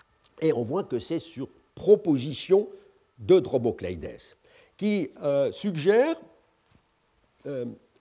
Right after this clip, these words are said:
euh, au peuple de consulter Démétrios, tel un dieu oraculaire, sur la manière la plus appropriée de remettre en place les offrandes,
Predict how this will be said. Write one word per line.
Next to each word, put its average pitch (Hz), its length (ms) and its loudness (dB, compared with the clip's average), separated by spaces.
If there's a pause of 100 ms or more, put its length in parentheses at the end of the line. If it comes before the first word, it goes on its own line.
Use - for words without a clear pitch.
(200)
euh, 135 200 -2
au 117 140 -6
peuple 240 500 0 (340)
de 180 320 10 (340)
consulter 262 1000 0
Démétrios, 98 840 -4 (340)
tel 247 380 6
un 160 200 4
dieu 180 320 2
oraculaire, 190 720 0 (760)
sur 208 220 6
la 202 80 6
manière 220 320 4
la 185 100 2
plus 190 200 -2
appropriée 208 920 2 (560)
de 180 420 2
remettre 202 600 -2
en 170 140 0
place 208 520 -4 (120)
les 143 440 -2
offrandes, 120 560 -2